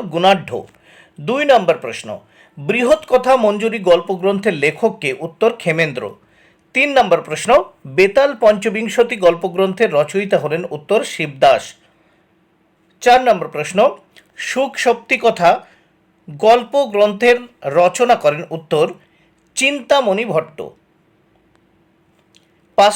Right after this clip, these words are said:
নম্বর প্রশ্ন, পুরুষ পরীক্ষা গল্প গ্রন্থ রচনা করেন, উত্তর বিদ্যাপতি। ছয় নম্বর প্রশ্ন, শরিত এর অর্থ, উত্তর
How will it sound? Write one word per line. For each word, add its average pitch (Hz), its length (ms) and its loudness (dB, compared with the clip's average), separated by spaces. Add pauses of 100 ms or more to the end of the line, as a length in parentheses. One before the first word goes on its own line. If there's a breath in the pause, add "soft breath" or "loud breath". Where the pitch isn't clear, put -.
নম্বর 247 240 0
প্রশ্ন, - 340 -8
পুরুষ 262 400 -6
পরীক্ষা 247 440 0
গল্প 180 340 2
গ্রন্থ 202 300 -4
রচনা 202 380 2
করেন, 165 340 0
উত্তর 208 320 2 (460 soft breath)
বিদ্যাপতি। 190 760 -2 (840)
ছয় 240 300 4
নম্বর 185 220 2
প্রশ্ন, 156 260 -6 (120)
শরিত 262 480 2 (160)
এর 202 220 4 (100)
অর্থ, 180 320 2 (260)
উত্তর 175 320 0